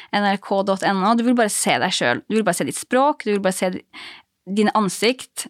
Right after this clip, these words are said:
Det er alt du ønsker deg. Du ønsker bare å få speilet deg selv i en time, en gang i året om så. Og som same så får vi ikke det.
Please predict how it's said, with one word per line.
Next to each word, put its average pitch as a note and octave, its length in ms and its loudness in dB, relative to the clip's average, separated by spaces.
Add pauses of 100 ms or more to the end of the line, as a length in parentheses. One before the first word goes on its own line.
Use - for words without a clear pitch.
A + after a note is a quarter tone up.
Det G#3 160 -2
er - 80 -2
alt F3+ 160 -2
du F#3+ 80 0
ønsker - 320 -2
deg. - 160 -2
Du A3+ 80 4
ønsker A3 240 0
bare G3 160 2
å - 40 -10
få - 120 -6
speilet F3+ 480 -2
deg F#3+ 160 0
selv F3+ 480 0 (240)
i A#3 160 -2 (320)
en G#3+ 240 2
time, F#3+ 540 2 (920)
en G#3 160 4
gang F3+ 160 2
i F3 80 2
året D#3 160 2
om D3 80 0
så. F#3+ 240 0 (580)
Og A#3+ 80 2
som B3 160 2
same A3 320 2
så - 80 -4
får - 160 -4
vi - 60 -12
ikke - 100 -6
det. A#3+ 140 4